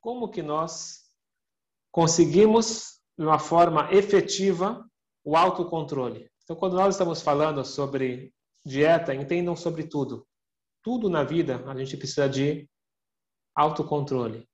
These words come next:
Seja inveja, seja medo, qualquer coisa nós precisamos aprender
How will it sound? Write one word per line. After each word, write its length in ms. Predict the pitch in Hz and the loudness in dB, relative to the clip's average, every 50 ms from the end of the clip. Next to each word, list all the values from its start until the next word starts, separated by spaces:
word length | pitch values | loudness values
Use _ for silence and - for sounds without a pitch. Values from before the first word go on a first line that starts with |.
| _ _ _ _ _ _ | _ _ _ _ _ _
Seja 280 | _ - 135 127 123 131 | _ -4 -2 0 0 0
inveja, 760 | 123 123 123 139 135 135 131 123 113 - 123 113 113 - - _ _ _ _ _ _ _ _ | -2 -2 0 2 2 2 2 0 -2 -4 -6 -8 -8 -10 -14 _ _ _ _ _ _ _ _
seja 880 | - - - 131 127 123 120 123 127 123 123 123 120 113 113 117 - - _ _ _ _ _ _ _ _ _ _ _ _ _ _ _ _ _ _ _ _ _ _ _ _ _ _ _ _ _ _ _ _ _ _ _ _ | -16 -6 -2 0 0 0 2 2 2 2 2 2 0 -2 -4 -8 -14 -20 _ _ _ _ _ _ _ _ _ _ _ _ _ _ _ _ _ _ _ _ _ _ _ _ _ _ _ _ _ _ _ _ _ _ _ _
medo, 560 | _ 139 143 160 165 160 143 135 143 139 135 - | _ 2 4 6 6 6 6 4 0 -2 0 2
qualquer 340 | 202 208 208 285 - - | 0 2 2 2 0 0
coisa 260 | - 208 214 208 208 196 | 0 0 2 2 2 0
nós 180 | 190 185 185 | 0 -2 -4
precisamos 540 | - 180 170 - 165 151 175 180 180 165 160 | -6 -8 -8 -6 -4 -2 -2 -2 -2 -2 -2
aprender 720 | 170 165 - 156 147 143 139 143 156 175 196 202 220 - | -2 -2 -2 -4 -4 -4 -2 -2 0 0 0 -2 -6 -12